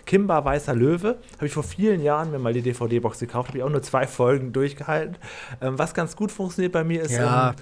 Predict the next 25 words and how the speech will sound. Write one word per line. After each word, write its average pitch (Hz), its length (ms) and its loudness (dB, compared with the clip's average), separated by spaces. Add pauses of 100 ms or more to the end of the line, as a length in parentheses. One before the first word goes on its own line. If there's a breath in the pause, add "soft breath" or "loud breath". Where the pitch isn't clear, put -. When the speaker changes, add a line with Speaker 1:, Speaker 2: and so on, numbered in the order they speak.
(160)
Speaker 1:
Fred 151 180 -2
Feuerstein. 98 640 -2
Das, - 220 0
das - 340 -4
geht, 160 340 0
da 127 100 -4
kann 196 200 -6
ich, 196 140 -4
das 185 160 -2
kann 185 140 -2
ich 175 100 -2
irgendwie 165 180 -2
so, 165 220 2 (340 loud breath)
aber 131 220 -2
so 156 100 4
richtig 165 300 -2
so 147 100 -2
bingen 214 420 2
kann 185 140 -4
ich 180 100 -4
diese 165 220 -2
Serien 156 340 -2
komischerweise 147 600 -2
leider 151 300 -2
nicht. 151 220 -8